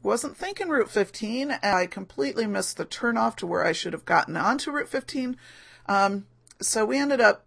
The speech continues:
then <laughs> following G P S lady south through New York State, and then before we've left New York State, all the way back to the eastern side of the state again to pick up Route eighty-one, which is on the far eastern side of Pennsylvania.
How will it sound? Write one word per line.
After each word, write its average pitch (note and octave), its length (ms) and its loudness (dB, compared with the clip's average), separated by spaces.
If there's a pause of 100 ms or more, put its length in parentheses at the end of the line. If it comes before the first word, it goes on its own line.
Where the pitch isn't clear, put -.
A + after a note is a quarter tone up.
(100)
then G#3 520 2
<laughs> - 40 -20 (540)
following - 480 -2
G A3 160 -6
P G3+ 140 0
S F#3+ 180 2
lady F#3 260 0 (760)
south C4+ 640 6
through C4 200 -2
New A#3+ 120 0
York A3 160 2
State, A3 300 4
and G#3 140 2
then G3 320 2 (300)
before G3+ 340 0
we've F#3 220 2
left B3 240 0
New G#3 60 -6
York F#3+ 160 -2
State, F#3 340 -2
all D4 220 12
the C4 80 2
way A#3 100 6
back F#3 240 2
to - 80 -10
the F3 160 -6
eastern F#3 320 -8
side E3+ 260 -4
of E3 60 -8
the E3 80 -10
state C4+ 260 0
again F3+ 300 -4
to F#3 140 -6
pick F#3 200 -6
up F3+ 140 -2
Route F3 240 -2
eighty-one, F#3 520 -2
which F#3+ 160 -2
is F3+ 100 -6
on E3+ 140 -6
the F3 60 -4
far E3 240 -4
eastern E3+ 380 -8
side D3 400 -4
of - 200 -6
Pennsylvania. G3 680 -4